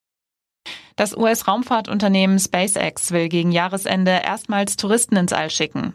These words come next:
Die Mission mit dem Namen Inspiration four ist für das letzte Quartal geplant, teilte das Unternehmen von Elon Musk mit.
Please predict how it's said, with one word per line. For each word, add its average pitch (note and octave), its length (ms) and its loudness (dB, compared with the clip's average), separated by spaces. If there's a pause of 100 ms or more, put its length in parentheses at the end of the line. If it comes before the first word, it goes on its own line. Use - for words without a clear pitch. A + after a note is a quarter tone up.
(120)
Die F3+ 80 0
Mission F3 380 0
mit F3 120 0
dem F3 120 0
Namen E3+ 400 0
Inspiration F#3+ 640 0
four F#3+ 360 0
ist - 200 -4
für A3+ 80 0
das G#3+ 160 0
letzte G#3 320 0
Quartal G3+ 400 0
geplant, D#3+ 560 -2
teilte E3+ 340 0
das F3 160 -2
Unternehmen E3+ 400 2
von F3 180 0
Elon F#3+ 240 2
Musk F#3 300 0
mit. - 280 -2